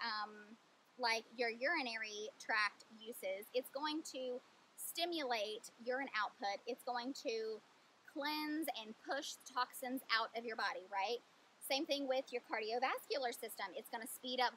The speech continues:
blood flow, blood flow to the brain, blood flow to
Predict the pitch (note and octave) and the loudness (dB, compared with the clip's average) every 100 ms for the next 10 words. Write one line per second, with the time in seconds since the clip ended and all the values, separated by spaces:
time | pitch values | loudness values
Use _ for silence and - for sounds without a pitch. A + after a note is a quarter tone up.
0 | - A3+ C4 - B3+ G#3+ G3 A3+ A#3 - | 2 4 4 4 2 4 2 2 0 2
1 | B3 B3 C4 C4 - C#4+ C#4+ C4 C#4 E4+ | 6 8 8 6 4 0 2 4 2 2
2 | D4+ A#3+ A3 - G#3+ A3+ A#3+ C4 C4 C4+ | 2 0 -4 -8 -4 -2 -2 2 4 4
3 | C4 - D4+ C#4 C#4+ | 2 0 -2 0 2